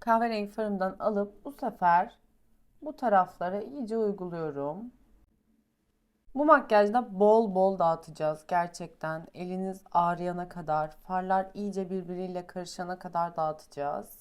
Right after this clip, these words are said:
Yüzümün ortasına renkli, pembe, ışıltılı bir şey uygulayacağım. O yüzden concealer'ından şöyle hafif parmağımı aldım.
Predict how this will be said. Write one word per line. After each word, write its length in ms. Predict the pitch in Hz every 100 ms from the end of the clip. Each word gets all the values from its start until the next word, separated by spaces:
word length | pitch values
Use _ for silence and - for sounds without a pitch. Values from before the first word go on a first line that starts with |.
| _ _ _ _ _ _ _ - -
Yüzümün 280 | 302 311
ortasına 800 | 311 311 302 214 - 190 190 214
renkli, 420 | 240 247 240 202
pembe, 320 | 208 240 214 190
ışıltılı 540 | 214 247 202 208 220
bir 80 | 208
şey 200 | - 202
uygulayacağım. 560 | 160 147 147 156 233
O 60 | 262
yüzden 280 | 226 220 233
concealer'ından 640 | 269 254 254 220 196 190 202
şöyle 240 | 208 226
hafif 340 | 233 202 196 -
parmağımı 640 | 220 202 175 170 165 214
aldım. 360 | 202 156 156